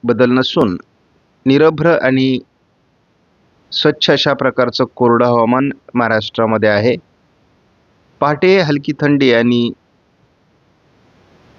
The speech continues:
दिवसा तापणारं ऊन अशी बदलणारी हवामान परिस्थिती महाराष्ट्रामध्ये आता निर्माण झाली आहे.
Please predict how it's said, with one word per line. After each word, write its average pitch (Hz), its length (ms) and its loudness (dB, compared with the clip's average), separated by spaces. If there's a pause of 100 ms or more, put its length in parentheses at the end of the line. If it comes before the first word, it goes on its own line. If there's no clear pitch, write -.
(120)
दिवसा 143 520 2 (320)
तापणारं 127 380 0
ऊन 110 300 -2 (600)
अशी 151 240 -2
बदलणारी 143 760 0 (180)
हवामान 120 320 0
परिस्थिती 120 580 -4 (320)
महाराष्ट्रामध्ये 120 640 0
आता 110 140 -2
निर्माण 107 380 0
झाली 98 240 -4
आहे. 92 120 -2